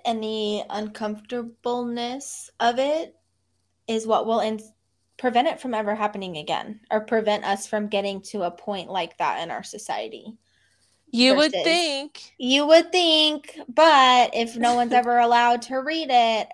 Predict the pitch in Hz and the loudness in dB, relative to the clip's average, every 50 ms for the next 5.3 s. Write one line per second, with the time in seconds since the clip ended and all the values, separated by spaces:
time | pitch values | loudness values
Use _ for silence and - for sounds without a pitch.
0 | - 202 214 214 - 262 285 294 - 302 240 247 226 - 208 214 202 202 208 - | -6 -4 -4 -4 -4 -6 -6 -6 -6 -4 -2 0 0 0 0 -2 -2 -2 -4 -8
1 | - 220 208 208 202 196 196 196 202 202 202 - - - - - _ - - 208 | -8 -8 -8 -6 -8 -8 -10 -10 -12 -12 -12 -12 -14 -14 -14 -16 _ -12 -8 0
2 | 208 196 175 170 165 165 165 190 - - _ - _ _ - - - 208 202 208 | 2 4 6 6 6 6 4 4 2 -2 _ -16 _ _ -18 -18 -14 -8 -4 -2
3 | 208 214 196 214 226 226 233 226 226 226 233 233 214 160 180 175 - 208 208 - | -2 -2 -2 -2 -4 -2 -2 -4 -2 -2 -2 -2 -2 -4 -4 -6 -8 -14 -20 -20
4 | - - - 95 - - - - - - 92 - 87 214 - - - - 180 98 | -18 -14 -12 -12 -12 -12 -14 -14 -14 -14 -16 -18 -20 -20 -20 -14 -8 -8 -6 -6
5 | 82 76 - - 208 254 | -6 -8 -10 -12 -14 -18